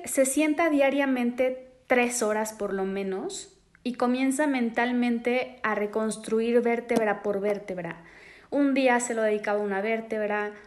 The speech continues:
otro día a otra vértebra, hasta que él comienza a realmente introyectar esta imagen y esta sensación, esta emoción, este sentimiento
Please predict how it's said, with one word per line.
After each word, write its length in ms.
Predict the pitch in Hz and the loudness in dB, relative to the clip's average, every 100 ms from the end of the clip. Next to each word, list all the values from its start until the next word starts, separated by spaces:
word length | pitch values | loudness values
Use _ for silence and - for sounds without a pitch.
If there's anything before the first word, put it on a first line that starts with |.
| - _ | -20 _
otro 380 | 240 240 233 | 0 2 0
día 220 | 220 220 208 | 0 0 0
a 40 | |
otra 260 | 208 208 196 | 0 0 0
vértebra, 760 | 214 214 214 208 208 202 208 - | 0 -2 -4 -4 -4 -4 -8 0
hasta 420 | 233 233 - 240 | 0 0 0 -2
que 140 | 240 254 | 0 0
él 140 | 269 | 2
comienza 840 | 302 302 277 269 262 262 240 269 370 - - - - _ - | 2 2 2 2 0 -2 -4 -4 -8 -12 -20 -20 -20 _ -2
a 480 | 226 226 220 220 220 | 2 2 2 2 2
realmente 840 | 233 254 285 277 277 277 269 294 | 4 4 4 2 2 0 2 2
introyectar 920 | 277 254 247 240 233 226 226 254 254 | 2 2 2 2 2 0 0 0 2
esta 300 | 277 269 269 | 2 2 0
imagen 680 | 262 247 226 226 - 214 240 247 | 0 0 0 -2 -4 -6 -6 -2
y 140 | 233 | -2
esta 300 | 233 - 277 | -2 -2 -2
sensación, 960 | 277 226 208 208 196 - 214 208 220 277 | 0 -2 -2 -4 -8 -6 -6 -4 -4 -6
esta 360 | 240 233 - 247 | -8 -10 -4 -2
emoción, 760 | 240 226 208 - 214 214 226 226 | 0 0 -4 -6 -4 -4 -2 -4
este 300 | 220 - 240 | -8 -6 -6
sentimiento 1040 | 240 208 202 196 208 208 202 208 302 | -4 -6 -4 -2 -2 -2 -4 -6 -8